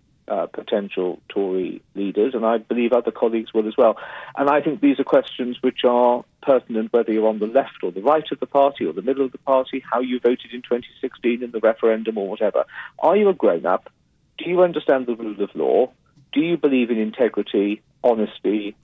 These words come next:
mutual respect? Do you believe in big tent politics? Do you believe in the dignity of service rather, uh, and public service rather than self-service and self-aggrandizement?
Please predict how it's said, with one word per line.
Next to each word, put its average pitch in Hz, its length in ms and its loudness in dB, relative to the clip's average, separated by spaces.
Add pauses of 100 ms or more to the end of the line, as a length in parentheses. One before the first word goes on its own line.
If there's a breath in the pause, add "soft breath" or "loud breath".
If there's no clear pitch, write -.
mutual 101 380 -4
respect? - 560 -2 (120)
Do 156 120 -6
you 175 100 -2
believe 131 280 2
in 120 140 -10 (120)
big 120 240 0
tent 101 260 -2 (100)
politics? - 540 -4 (480 soft breath)
Do 180 80 -4
you 220 140 0
believe 185 340 -2
in 165 100 -4
the 160 200 -10
dignity - 680 -2 (280)
of 110 140 -4 (140)
service - 440 0 (520 soft breath)
rather, 113 400 4
uh, 120 180 2
and 120 200 -2
public 123 300 0 (100)
service 95 400 2
rather 104 340 2
than 104 280 -2 (360)
self-service 101 600 0
and 110 120 -10
self-aggrandizement? 87 1080 -4